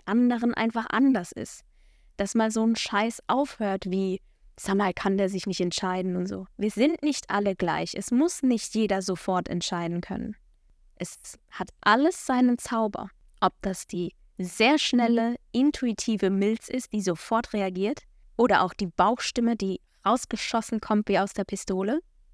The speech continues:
oder ob's die emotionale Autorität ist, die lieber mal ein, zwei Nächte drüber schläft, ob's die Identität Autorität ist,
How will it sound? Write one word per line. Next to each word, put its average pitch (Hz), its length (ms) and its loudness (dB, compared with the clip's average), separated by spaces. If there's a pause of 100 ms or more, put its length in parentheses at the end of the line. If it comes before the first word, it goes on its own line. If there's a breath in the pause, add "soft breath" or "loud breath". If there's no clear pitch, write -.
(400)
oder 208 160 2
ob's - 160 -2
die - 120 -12
emotionale 190 720 0
Autorität 190 640 -4
ist, - 260 -10
die 185 280 -2 (300)
lieber 202 300 0
mal 180 240 0
ein, 180 200 -4
zwei - 220 -6
Nächte 185 300 -4
drüber 180 320 -2
schläft, 202 400 -4 (380)
ob's - 120 -14
die 202 140 -4
Identität 233 720 2
Autorität 233 720 0
ist, 208 260 -2